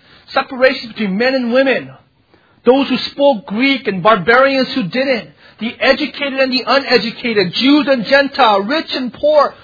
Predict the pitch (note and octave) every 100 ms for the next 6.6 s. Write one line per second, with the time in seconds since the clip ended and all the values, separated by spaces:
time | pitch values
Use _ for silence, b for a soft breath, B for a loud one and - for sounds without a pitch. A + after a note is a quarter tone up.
0 | B - D4+ D#4+ D4 D4+ A#3+ C4+ E4 E4
1 | - D#4 D#4 D4+ D#4+ - C#4+ D#4+ - B3+
2 | A#3+ C#4 F#4+ F#4+ - - - _ _ b
3 | b - A3+ - E4+ F#4+ - E4+ F4 E4
4 | - B3+ F4 C#4+ C4+ C4 - B3+ G3 B
5 | B B3 C#4 D4+ F#3+ F#3+ B3 G#3+ G#3 A3+
6 | G3 F3+ F3 G3 F#3 -